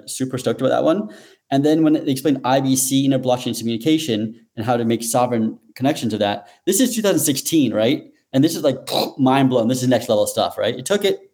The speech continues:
okay, five years to get everything out, four or five years to get everything implemented. But, like, it took people, like, three years even to realize this was a thing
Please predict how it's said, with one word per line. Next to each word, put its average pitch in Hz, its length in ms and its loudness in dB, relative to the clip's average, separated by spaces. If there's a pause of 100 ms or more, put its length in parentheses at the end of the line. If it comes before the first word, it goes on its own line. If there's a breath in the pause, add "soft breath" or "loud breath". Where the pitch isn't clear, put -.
(120)
okay, 156 260 2
five 131 260 2
years 139 280 2
to 131 60 -6
get 123 120 0
everything 120 300 -2
out, 135 260 -2
four 127 80 -4
or 120 40 -10
five 117 140 0
years 127 200 0
to 123 60 -6
get 123 60 0
everything 120 280 -4 (240)
implemented. 165 580 -2 (640)
But, 156 160 0
like, 160 180 2 (240 loud breath)
it 151 120 -2
took 202 240 -2
people, 156 420 0
like, 127 280 -2
three 175 160 -2
years 147 180 2
even 127 120 -2
to 117 40 0
realize 127 380 2
this 113 120 -8
was 107 120 -8
a 101 60 -10
thing - 320 -4